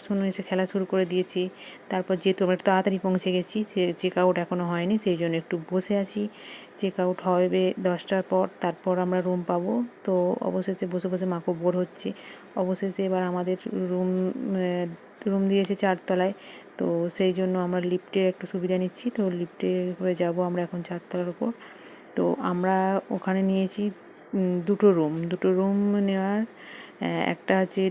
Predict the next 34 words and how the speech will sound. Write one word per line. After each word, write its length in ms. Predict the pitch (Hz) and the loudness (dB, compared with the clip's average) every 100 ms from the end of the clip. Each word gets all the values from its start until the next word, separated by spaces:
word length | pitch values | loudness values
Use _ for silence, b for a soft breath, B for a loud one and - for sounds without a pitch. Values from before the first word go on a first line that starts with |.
| 175 | 2
ডবল 240 | 165 180 185 | 2 2 0
বেড, 120 | 214 220 | 0 0
একটা 140 | 180 180 - | -2 -4 -2
সিঙ্গেল 300 | 180 175 170 156 | 0 0 -2 -4
বেড। 180 | 156 - - - - - - - B B B - | -6 -8 -18 -20 -20 -20 -20 -20 B B B -4
তো 60 | 190 190 | 0 0
এখন 160 | 175 185 180 | 0 -2 0
আমরা 160 | 180 180 | 0 -2
চারতলার 440 | 180 170 - 180 185 | -4 -4 0 2 2
উপর 120 | 180 170 | -2 -4
যাচ্ছি 340 | 175 170 - 240 254 - - - 180 | -4 -4 -4 -2 -2 -8 -20 -6 -6
লিফটে 260 | 170 185 180 | -2 -2 -2
করে। 160 | 180 233 - B B B - | -2 -2 -6 B B B -8
তো 60 | - 175 - | -4 -2 0
সিঁড়ি 220 | 202 196 185 | 2 2 2
দিয়ে 120 | 196 190 | 2 4
গেলে 140 | 190 185 | 2 2
তো 60 | 190 185 - | 0 0 0
অনেকটাই 400 | 190 185 - 190 185 180 - | 0 0 2 2 2 -4 2
জার্নি 220 | 202 180 180 | 4 4 4
করে 120 | 190 185 | 4 4
যেতে 140 | 185 190 | 6 6
হবে, 140 | 175 185 | 4 4
সেই 140 | 185 165 | 2 2
জন্য 160 | 170 170 170 | 0 0 0
আমরা 140 | 170 170 | -2 -2
লিফটে 220 | 170 - 175 | -2 -2 2
করে 120 | 175 175 | 4 4
যাচ্ছি। 280 | 170 - 233 - B B B - | 2 -4 -8 -8 B B B -6
লিফট 180 | 175 - 180 | -4 0 -2
এখন 140 | 190 185 | 2 0
আমাদেরকে 340 | 180 175 175 180 | 2 0 0 0
নিয়ে 140 | 175 175 180 | 0 2 2
যাচ্ছে 260 | 175 - | 0 -2